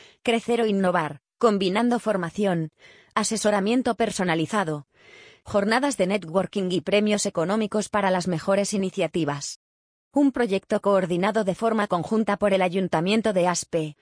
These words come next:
y el Parque Científico de la Universidad Miguel Hernández ofrece formación especializada y asesoramiento experto a emprendedores que quieran poner en marcha un proyecto empresarial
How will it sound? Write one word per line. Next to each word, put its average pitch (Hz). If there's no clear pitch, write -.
y 233
el 214
Parque 247
Científico 208
de 196
la 175
Universidad 180
Miguel 202
Hernández 208
ofrece 214
formación 190
especializada 170
y 233
asesoramiento 214
experto 208
a 175
emprendedores 185
que 208
quieran 214
poner 190
en 190
marcha 196
un 208
proyecto 190
empresarial 170